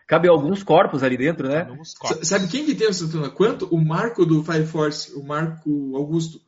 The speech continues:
Speaker 2: Aí, ó, viu?
Speaker 3: Cara,
Speaker 2: Marco
Speaker 3: mas é
Speaker 2: Santana.
Speaker 3: assustador. Ele, ele tem uns, umas três caixas de equipamento e ele deixa lá dentro do carro.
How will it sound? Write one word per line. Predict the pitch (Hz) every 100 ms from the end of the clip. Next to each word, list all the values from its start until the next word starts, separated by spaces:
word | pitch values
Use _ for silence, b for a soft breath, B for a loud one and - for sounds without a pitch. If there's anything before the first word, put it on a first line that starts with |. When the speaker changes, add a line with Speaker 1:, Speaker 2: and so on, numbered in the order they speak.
| _ _ _ -
Speaker 2:
Aí, | 131 110
ó, |
viu? | 131 220 _ _ _ _ _ _ - _ _ _ _
Speaker 3:
Cara, | 220 254
Speaker 2:
Marco | 196
Speaker 3:
mas | 180
é | 196
Speaker 2:
Santana. | -
Speaker 3:
assustador. | 240 294 262 185 226 170
Ele, | 214 190
ele | 208 202
tem | 240
uns, | 262 - _ -
umas | 226 -
três | - 247 285 -
caixas | - 247 262 190 156
de |
equipamento | 156 185 170 214 - b b _ -
e | 302
ele | 349
deixa | 359 349 381
lá | 392
dentro | 403 392
do | 403
carro. | 349 370 311